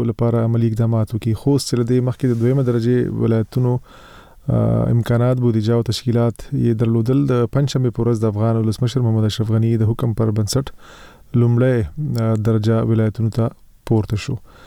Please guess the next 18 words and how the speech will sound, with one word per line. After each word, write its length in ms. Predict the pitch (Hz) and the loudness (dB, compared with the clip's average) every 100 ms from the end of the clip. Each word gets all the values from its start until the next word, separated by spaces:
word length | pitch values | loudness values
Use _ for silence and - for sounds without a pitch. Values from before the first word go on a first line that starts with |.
| - - - - 135 | -20 -20 -20 -6 0
آه، 160 | 123 120 | 2 2
بل 80 | 131 | 0
خوا 80 | 139 | 0
د 60 | 123 | 0
خوست 180 | 139 123 | 0 0
چارواکي 340 | 131 127 135 135 | 0 0 0 0
وایي 120 | 135 | 2
دا 60 | 131 127 | 0 0
موضوع 220 | 117 123 | 0 0
یې 80 | 117 | 0
له 80 | 117 | 0
مرکزي 320 | 107 113 117 | -2 -2 -2
حکومت 240 | 117 117 | -2 -4
سره 180 | - 110 | -2 -2
شریکه 260 | 123 110 110 | 0 -2 0
کړې 160 | 135 156 | 0 2
او 100 | 151 | 2
دوی 60 | 135 | 2